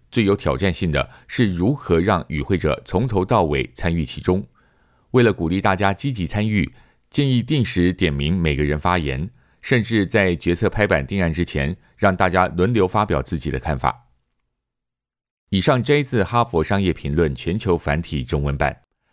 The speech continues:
主题为如何有效召开线上会议。方法包括运用视讯、预先做技术测试、尽量缩短报告时间、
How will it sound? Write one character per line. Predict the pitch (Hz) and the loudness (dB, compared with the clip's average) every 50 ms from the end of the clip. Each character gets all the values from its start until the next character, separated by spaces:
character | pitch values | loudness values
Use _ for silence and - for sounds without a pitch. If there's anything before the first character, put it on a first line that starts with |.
| _ _ - | _ _ -2
主 | - 98 90 | 0 0 2
题 | 98 117 | 2 2
为 | 123 113 90 85 87 98 117 - _ _ _ _ - | 4 4 4 4 4 0 -4 -8 _ _ _ _ 0
如 | 92 104 143 | 2 2 2
何 | 147 - - 95 98 113 | 2 2 2 2 2 4
有 | 117 101 80 65 64 | 4 2 0 0 -2
效 | - - 98 85 71 - - _ | -2 0 2 2 2 0 -4 _
召 | - - 92 90 | 0 2 2 2
开 | 82 - 85 82 | 2 0 -2 -2
线 | - - - 127 85 | -2 -2 -4 -4 -4
上 | 85 71 | -4 -6
会 | - - 73 | -4 -4 -2
议。 | 71 78 - - _ _ _ _ _ _ _ _ _ _ _ | -2 -2 -4 -6 _ _ _ _ _ _ _ _ _ _ _
方 | - - 117 120 | -2 0 0 0
法 | 104 85 - | 0 -2 2
包 | - 85 90 | 2 2 0
括 | - - 104 87 71 - - _ _ _ _ _ _ _ - | 2 2 2 2 2 0 -4 _ _ _ _ _ _ _ -2
运 | 120 113 107 | 0 2 2
用 | 104 95 90 | 2 2 0
视 | - - 117 85 | 0 0 0 0
讯、 | - - 95 69 - _ _ _ _ _ _ _ - | 0 -2 -4 -4 -4 _ _ _ _ _ _ _ 0
预 | - 117 101 | 0 0 0
先 | - - 110 104 110 107 | 2 2 0 0 0 0
做 | - - 110 98 | 2 2 2 2
技 | 87 - 120 90 | 2 0 -2 0
术 | 87 90 | 0 -2
测 | - - 98 80 | 0 0 0 -2
试、 | - - 92 80 - - _ _ _ _ _ _ _ _ | 0 0 -4 -4 -4 -6 _ _ _ _ _ _ _ _
尽 | - 156 143 | -2 -2 0
量 | 131 120 110 | 2 0 0
缩 | - - 151 147 | 0 0 0 0
短 | 117 82 65 | 0 0 -2
报 | 62 - 98 87 | -2 0 -2 0
告 | - 80 76 | 0 0 -4
时 | - - 73 | -2 -4 -2
间、 | - 117 127 123 | 0 0 -2 -2